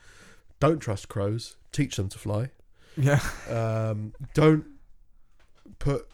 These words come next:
Speaker 1: grenades in your crisps.
Speaker 2: Yeah.
Speaker 1: And, uh, that poor seven-year-old child was buried alive.
Speaker 2: Yeah. And, you know, make music out of your own illnesses.
Speaker 1: Yeah.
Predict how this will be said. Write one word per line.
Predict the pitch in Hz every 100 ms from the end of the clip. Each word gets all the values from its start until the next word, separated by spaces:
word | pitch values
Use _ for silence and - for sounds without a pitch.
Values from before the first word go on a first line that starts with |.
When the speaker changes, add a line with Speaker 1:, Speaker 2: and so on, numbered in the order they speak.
| - -
Speaker 1:
grenades | 135 120 127 113
in | 120
your | 113
crisps. | - 120 - - - - - _ _ _ _ _ _ _
Speaker 2:
Yeah. | 143 123 123 - -
Speaker 1:
And, | 127 120 117 -
uh, | 123 120 123 - _ _ _ _
that | 139 131 -
poor | 135 123
seven-year-old | - 127 117 120 117 113
child | 110 110 101
was | 104 104
buried | 98 98 104
alive. | - 107 - - -
Speaker 2:
Yeah. | 156 110 - _ _ _ _ _ -
And, | 127 131 131 127 - - -
you | 117 139
know, | 117 -
make | 131 123 -
music | 131 127 117 127
out | 120 123
of |
your | 120 123
own | 127
illnesses. | 127 113 - 131 - - - - - - _ _ _ _ -
Speaker 1:
Yeah. | 160 151 113